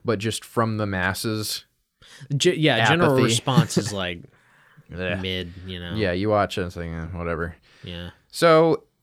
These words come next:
Speaker 1: three point five Don Fries
Speaker 2: Wow.
Speaker 1: out of ten.
Speaker 2: Gee.
Speaker 1: Uh, not crazy about this movie.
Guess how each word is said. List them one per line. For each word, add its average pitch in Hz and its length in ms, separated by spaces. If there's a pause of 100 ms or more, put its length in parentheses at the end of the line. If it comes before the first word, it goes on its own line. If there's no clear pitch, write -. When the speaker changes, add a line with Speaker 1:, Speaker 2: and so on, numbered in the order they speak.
(140)
Speaker 1:
three 180 140
point 156 280
five 135 560
Don 123 300
Fries 120 560
Speaker 2:
Wow. 85 80
Speaker 1:
out 123 240
of 110 180
ten. 107 640 (360)
Speaker 2:
Gee. 85 440 (160)
Speaker 1:
Uh, 101 360
not 120 360
crazy 131 360
about 113 280
this 98 200
movie. 90 520